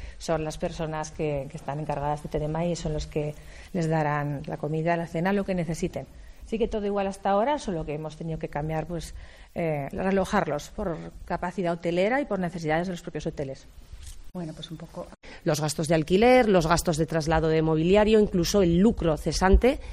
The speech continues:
Speaker 3: que es lo que en estos momentos se tiene que calcular. Y como digo, en poco más de un mes esta respuesta se ha dado. El importe de las ayudas, por las estimaciones que hicieron en un principio, pues tanto la concejal como la directora general, que están ahí, eh, esperando,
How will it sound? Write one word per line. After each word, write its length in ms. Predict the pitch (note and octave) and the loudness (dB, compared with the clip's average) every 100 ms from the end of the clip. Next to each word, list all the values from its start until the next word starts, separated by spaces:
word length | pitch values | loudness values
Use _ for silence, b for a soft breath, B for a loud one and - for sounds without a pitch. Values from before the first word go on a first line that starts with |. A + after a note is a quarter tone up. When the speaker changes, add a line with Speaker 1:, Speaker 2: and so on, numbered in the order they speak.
| B | B
Speaker 3:
que 80 | F#3 | 0
es 80 | E3 | 2
lo 80 | E3 | 4
que 60 | |
en 80 | E3+ | 4
estos 200 | D#3+ F3 | 4 4
momentos 380 | E3+ E3+ E3+ G3 | 4 4 2 2
se 100 | E3+ | 0
tiene 280 | D#3 D#3+ F3+ | 2 2 2
que 160 | E3 | 0
calcular. 440 | D#3 D3 D3+ D3 - B B B | 0 0 0 -2 -4 B B B
Y 80 | F3 | 2
como 220 | G3 G#3 | 6 6
digo, 160 | A3+ | 8
en 100 | A#3+ | 6
poco 200 | G#3+ A3 | 6 6
más 180 | A#3 A3+ | 6 6
de 60 | G#3+ | 6
un 100 | G#3 | 6
mes 320 | A#3 E4 - B B B | 6 4 -6 B B B
esta 180 | F#3+ F#3 | -2 0
respuesta 640 | F3 - F#3+ - B3 - B B B | 0 -2 -4 0 0 -2 B B B
se 300 | - F3 D#3+ | 0 2 4
ha 280 | D#3+ D#3+ | 4 4
dado. 300 | D#3 C#3+ C#3+ - B B - | 4 0 -2 -10 B B 4
El 140 | F#3+ | 6
importe 360 | F#3 G3+ - A3+ | 8 6 6 6
de 80 | |
las 180 | A3 G#3 | 6 6
ayudas, 360 | G3+ A#3+ A#3+ A#3+ | 4 6 6 4
por 160 | G3 | 0
las 120 | E3+ E3 | 0 0
estimaciones 640 | - E3+ D#3+ F3+ F3+ F3+ | 0 0 0 0 0 0
que 120 | F#3+ | -4
hicieron 340 | - F#3 F3+ | 2 4 4
en 140 | F3 F3 | 4 2
un 80 | F3 | 2
principio, 480 | E3+ - A3 F3+ | 0 -2 -2 -2
pues 160 | F3 D#3+ | -4 -8
tanto 240 | E3+ E3 | -6 -2
la 120 | E3 D#3+ | -2 -2
concejal 460 | E3 E3+ - G#3+ | -4 -4 -2 -2
como 160 | G3 D#3+ | 0 0
la 80 | D#3 | 0
directora 400 | D#3 D3+ E3 D#3+ | 0 -2 0 0
general, 400 | D#3+ D#3 D#3+ E3+ B B - | -2 -2 -2 -4 B B -10
que 80 | D#3+ | -8
están 240 | - D#3 | -4 -2
ahí, 300 | D#3 D#3 D3+ B B B - | 0 0 0 B B B -2
eh, 540 | D3+ D3 D3+ D3 F3 | 2 2 0 -4 -6
esperando, 600 | D#3+ - D#3+ E3 E3 G3 | -8 -2 0 2 2 2